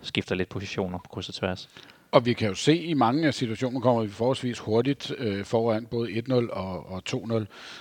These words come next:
Speaker 2: Øh, vi er jo gode til at få vores spillere med i, øh, i feltet, og,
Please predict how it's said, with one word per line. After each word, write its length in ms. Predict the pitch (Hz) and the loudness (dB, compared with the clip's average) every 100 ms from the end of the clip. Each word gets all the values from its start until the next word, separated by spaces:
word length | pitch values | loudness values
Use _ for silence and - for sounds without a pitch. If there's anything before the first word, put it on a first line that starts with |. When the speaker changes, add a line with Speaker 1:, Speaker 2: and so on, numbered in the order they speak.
| - - | -20 -10
Speaker 2:
Øh, 80 | 104 95 87 85 - - _ | -6 -4 -6 -8 -14 -20 _
vi 80 | 113 | -6
er 20 | |
jo 60 | 110 | -2
gode 160 | 127 139 | 2 6
til 80 | 165 | 8
at 80 | 139 | 8
få 200 | 135 113 | 6 0
vores 180 | 104 104 | 0 -4
spillere 320 | - 131 170 | 4 8 8
med 160 | 139 113 110 - | 8 2 0 -6
i, 200 | 123 110 | -4 -2
øh, 180 | 104 101 | -2 -4
i 80 | 123 | 0
feltet, 480 | - 139 147 147 | 4 4 2 0
og, 140 | 120 | 0